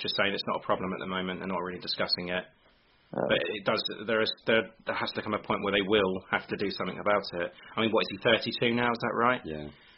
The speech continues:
Speaker 1: So, you know, it'd be
Speaker 2: Yeah, but he's,
Speaker 1: thirty-three
Speaker 2: he's still one of the
Speaker 1: anyway.
Speaker 2: fittest players on the pitch, though.
Speaker 1: Sure.
Speaker 3: Yeah.
Speaker 2: Like
Speaker 1: I mean, d-, does it, uh, but if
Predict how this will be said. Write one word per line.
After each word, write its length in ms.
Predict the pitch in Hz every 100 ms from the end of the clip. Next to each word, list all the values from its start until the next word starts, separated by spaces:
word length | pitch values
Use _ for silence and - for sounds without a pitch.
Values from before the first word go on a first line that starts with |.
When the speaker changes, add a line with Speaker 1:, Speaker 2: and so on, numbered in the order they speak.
| _
Speaker 1:
So, 160 | - 107 98 101 117 - - _ _ _ -
you 80 | 107
know, 80 | 92
it'd 160 | 95
be 80 | 104
Speaker 2:
Yeah, 160 | 139 135
but 100 | 113
he's, 80 | 110 104
Speaker 1:
thirty-three 120 | -
Speaker 2:
he's 80 | 127 123
still 160 | 233 139
one 80 |
of 80 | 113
the 80 | 95
Speaker 1:
anyway. 80 | -
Speaker 2:
fittest 160 | -
players 200 | - 113 104
on 40 | 113
the 80 |
pitch, 160 | 104 85 - 76
though. 120 | 90 - - _ -
Speaker 1:
Sure. 440 | - 196 185 104 82
Speaker 3:
Yeah. 140 | 78
Speaker 2:
Like 160 | 120 -
Speaker 1:
I 60 |
mean, 300 | 139 139 135 123
d-, 100 | 151 143
does 160 | 147
it, 240 | 139 131 - -
uh, 80 | 127
but 120 | 156
if 80 | 135